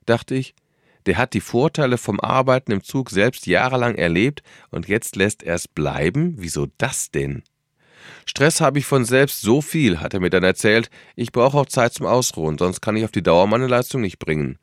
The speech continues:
Deshalb liebe ich auch das Zugfahren, weil ein anderer fährt, während ich ausruhe und Kraft tanke.“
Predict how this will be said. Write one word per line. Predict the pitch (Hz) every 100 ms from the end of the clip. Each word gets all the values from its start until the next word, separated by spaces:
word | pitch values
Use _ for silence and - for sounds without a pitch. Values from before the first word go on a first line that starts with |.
| _ _ _ -
Deshalb | 147 156 104
liebe | 101 143 117
ich | 110
auch | - 92
das | 92 82
Zugfahren, | - - - 71 67 65 -
weil | 85 90
ein |
anderer | 85 131 127
fährt, | - 98 98 - _ _ _
während | - 73 76
ich | 85 -
ausruhe | 147 156 - 78 69
und | 107
Kraft | - 104 -
tanke.“ | 80 73 - 65